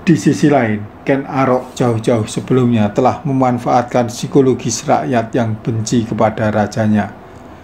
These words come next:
Ia secara sabar membangun kekuatan rakyat.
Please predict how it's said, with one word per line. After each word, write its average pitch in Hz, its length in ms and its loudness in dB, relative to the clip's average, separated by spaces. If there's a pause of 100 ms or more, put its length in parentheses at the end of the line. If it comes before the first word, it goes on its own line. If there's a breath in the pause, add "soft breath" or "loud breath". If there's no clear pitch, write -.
(420 loud breath)
Ia 143 300 6
secara 123 420 2
sabar 120 460 2
membangun 117 560 2
kekuatan 110 680 0
rakyat. 107 460 0